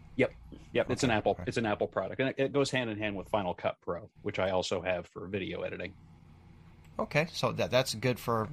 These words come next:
Speaker 2: any of my Mac listeners. They kn-
Speaker 1: Mm-hmm.
Speaker 2: got a good idea of what they can use, so.
Speaker 1: Yeah, and, and, and another thing, too, if, if they have the ability to get an academic discount, you can get Final Cut Pro and Logic Pro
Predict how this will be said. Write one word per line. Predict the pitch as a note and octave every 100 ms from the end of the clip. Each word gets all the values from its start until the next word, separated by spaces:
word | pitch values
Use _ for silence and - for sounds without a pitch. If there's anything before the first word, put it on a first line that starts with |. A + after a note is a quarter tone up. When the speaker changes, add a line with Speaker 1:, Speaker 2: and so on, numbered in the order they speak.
| -
Speaker 2:
any | A#2+ A#2
of |
my | G#2
Mac | G2 G#2 -
listeners. | G2 F#2+ F#2 F#2+ G2+
They | F#2
kn- | F#2
Speaker 1:
Mm-hmm. | F#2+ G2
Speaker 2:
got | F#2+ F#2+
a |
good | E2+ G2+ F#2+ - - -
idea | G#2 G2 G#2+ G2
of |
what | G2 -
they | G2
can | F#2
use, | G#2 A#2 G2
so. | - F2 F2+ - - - - -
Speaker 1:
Yeah, | C#3 C3
and, | C3+ D3
and, | C#3 -
and | B2+
another | B2+ C#3 C3+
thing, | A#2+ G#2+
too, | - A2+
if, | G#2+ G#2 - -
if | G#2 - - B2 G#2
they | G#2+ A2+
have | A#2 A#2+
the | G#2+ G#2
ability | G#2 G#2+ G2+
to |
get | G2+ G2
an | G2
academic | G2 F#2 G#2+ G#2 -
discount, | F2+ - F#2+ F2 - - - - - -
you | G#2
can | - G2+
get | G2+ F#2+ -
Final | A2+ G#2+
Cut | - G#2 -
Pro | - G2+ F#2+
and | A2 A2+
Logic | G2 A2 A#2 G#2+ -
Pro | F#2+ F2 F2